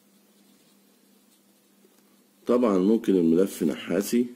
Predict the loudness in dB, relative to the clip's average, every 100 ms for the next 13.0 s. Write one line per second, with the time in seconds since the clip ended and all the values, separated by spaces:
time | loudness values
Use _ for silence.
0 | -18 -14 -14 -14 _ _ _ _ _ _
1 | -2 -2 -2 -2 0 0 0 -2 -4 -18
2 | -20 _ _ _ _ -20 _ _ _ _
3 | _ -4 -2 -2 -2 -6 -12 -20 -20 _
4 | _ _ _ _ _ -12 0 0 0 -2
5 | 2 2 2 0 -4 0 0 0 -2 -2
6 | -6 -8 -6 -6 -6 -16 -20 _ _ _
7 | _ _ _ _ -4 0 0 -2 -4 -8
8 | -20 _ -20 -20 -14 -2 0 0 -4 -4
9 | -4 -2 0 2 2 2 0 -2 0 0
10 | -2 -2 0 0 -2 -8 -10 _ _ _
11 | _ _ _ _ _ _ _ _ _ -4
12 | -2 0 2 2 0 -2 -2 0 0 -2